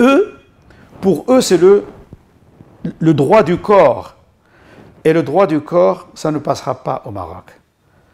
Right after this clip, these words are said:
Au Maroc, ça ne passera pas le droit du corps, c'est-à-dire que toute femme qui a beso-,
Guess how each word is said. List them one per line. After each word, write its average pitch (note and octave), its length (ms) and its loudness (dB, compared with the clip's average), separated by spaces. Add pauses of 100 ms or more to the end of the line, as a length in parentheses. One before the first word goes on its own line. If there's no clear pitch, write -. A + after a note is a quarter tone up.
(220)
Au D3+ 80 0
Maroc, D3+ 380 -4
ça C3+ 120 -16
ne B2 60 -18
passera A#2+ 280 -14
pas - 180 -16
le G#2+ 100 -16
droit G#2+ 220 -10
du F#2+ 120 -14
corps, A2+ 260 -10
c'est-à-dire A#2 440 -6
que C3 100 -8
toute - 280 -6
femme B2+ 380 -4 (420)
qui - 80 -8
a A#2 60 -4
beso-, C#3 340 -2